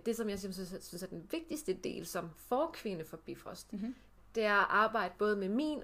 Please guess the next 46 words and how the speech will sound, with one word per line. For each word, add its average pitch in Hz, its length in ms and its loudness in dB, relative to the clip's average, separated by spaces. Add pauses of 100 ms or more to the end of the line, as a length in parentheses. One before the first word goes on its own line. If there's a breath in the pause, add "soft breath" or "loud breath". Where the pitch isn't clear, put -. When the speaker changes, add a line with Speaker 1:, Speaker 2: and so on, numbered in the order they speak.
Speaker 1:
og 208 260 2
med 202 280 -2
landsorganisationens 190 920 -6
integritet. - 760 -6 (560 loud breath)
Og - 60 -12
det 240 60 8
er 240 60 8
meget 214 220 2
det, 214 120 -2
jeg 190 100 -2
har 202 200 -6
brugt 196 280 -4
min 196 220 -4
tid 208 260 -6
på, - 320 -6 (500)
øh, 180 320 0
de 190 80 -6
sidste 196 440 -4 (920)
fem 240 260 0
år. - 240 -6 (500)
Og 180 200 2
også 185 220 0
min 202 100 -2
tid 214 240 0
som - 160 -4
næstforkvinde, 196 920 -4 (100)
øh, 180 160 -4
og - 80 -12
som 190 120 -10
forkvinde, 190 560 -6 (560 loud breath)
at, 185 240 -2
at, 180 120 -2 (100)
at 196 100 -4
få 202 160 -6
ryddet 202 340 -2
op - 280 -4 (520 soft breath)
i, 208 220 0
øh, 180 340 0
i 196 60 0
noget 202 180 2
af 208 80 2
den 196 140 0
historie, 202 440 -2
Bifrost 196 420 -10
har 175 60 -10
haft. 175 360 -10